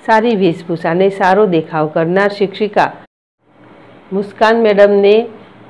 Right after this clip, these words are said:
સંસ્થાના મંત્રી રહીશભાઈ કસબાતીએ બેસ્ટ ટીચર્સનો એવોર્ડ અર્પણ કરીને પ્રોત્સાહિત કર્યા હતા. બાલકૃષ્ણના પારણાને ઝુલાવીને સારા પરિવાર તેમજ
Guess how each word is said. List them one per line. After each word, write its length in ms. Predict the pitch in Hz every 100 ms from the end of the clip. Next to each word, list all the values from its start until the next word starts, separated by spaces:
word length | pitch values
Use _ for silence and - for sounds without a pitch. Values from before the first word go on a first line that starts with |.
| -
સંસ્થાના 500 | 214 214 214 196 226
મંત્રી 420 | 226 190 196 214
રહીશભાઈ 560 | 208 196 214 185 - 302
કસબાતીએ 800 | - 160 165 160 156 202 147 147
બેસ્ટ 440 | 170 214 240 -
ટીચર્સનો 680 | 240 208 180 190 185 208 208
એવોર્ડ 440 | - 160 170 190 -
અર્પણ 380 | 151 156 156
કરીને 440 | 156 160 160 170 196
પ્રોત્સાહિત 680 | 196 175 170 - 175 185 185
કર્યા 280 | 143 131 147
હતા. 260 | 170 170 - - - - - - -
બાલકૃષ્ણના 760 | 180 214 220 208 185 180 190 190
પારણાને 560 | 190 170 175 190 196
ઝુલાવીને 580 | 190 160 147 143 170 190
સારા 340 | 185 180 156 180
પરિવાર 440 | 185 143 147 135
તેમજ 380 | 139 151 151